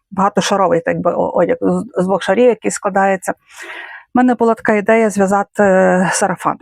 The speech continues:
Потім карантин, відповідно, не хотілося в'язати, бо нікуди не ходилося, потім повномасштабне, і в мене та ідея забулася. І тут, побачивши в Ані ті, в магазині ті футболочки, я вирішила: «О, ж в мене ж була така ідея, чого ж її таке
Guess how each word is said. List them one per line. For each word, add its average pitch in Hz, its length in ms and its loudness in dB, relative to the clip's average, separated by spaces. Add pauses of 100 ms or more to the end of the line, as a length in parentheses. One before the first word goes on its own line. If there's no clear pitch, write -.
Потім 254 280 0
карантин, 269 600 0
відповідно, 254 520 0
не 233 120 4
хотілося 233 560 0
в'язати, 214 380 0
бо 214 60 0
нікуди 208 360 0
не 208 140 2
ходилося, 196 580 0
потім 180 340 0
повномасштабне, 190 840 2
і 208 80 0
в - 20 2
мене 226 320 2
та 214 160 0
ідея 202 400 0
забулася. 196 800 -2 (560)
І 190 100 0
тут, 302 180 0 (200)
побачивши 240 600 -2
в 208 120 -2
Ані 214 340 0
ті, 214 220 2
в 196 300 2
магазині 202 460 2
ті - 120 -2
футболочки, 254 600 -2 (760)
я 233 140 2
вирішила: 254 460 2
«О, 233 100 4
ж - 240 -8
в - 40 0
мене 262 160 2
ж - 100 -10
була 254 140 2
така - 200 -4
ідея, 220 340 2
чого 247 180 0
ж 254 60 2
її 240 100 2
таке - 220 -2